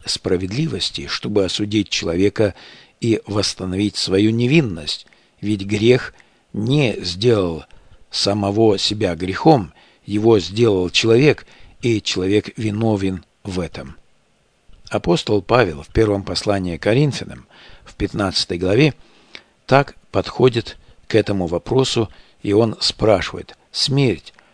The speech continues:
где твоё жало? Ад, где твоя победа?»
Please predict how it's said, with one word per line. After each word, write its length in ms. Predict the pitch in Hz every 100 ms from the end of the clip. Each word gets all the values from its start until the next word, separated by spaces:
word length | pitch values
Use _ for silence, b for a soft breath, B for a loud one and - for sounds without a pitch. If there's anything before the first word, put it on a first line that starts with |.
| b -
где 500 | 101 110 160 113 -
твоё 340 | - 101 104 104
жало? 440 | 117 90 - - - - _ _ _ -
Ад, 340 | 139 123 - - - - _ -
где 380 | 107 110 165 -
твоя 340 | 90 95 90
победа?» 540 | 107 104 113 73 -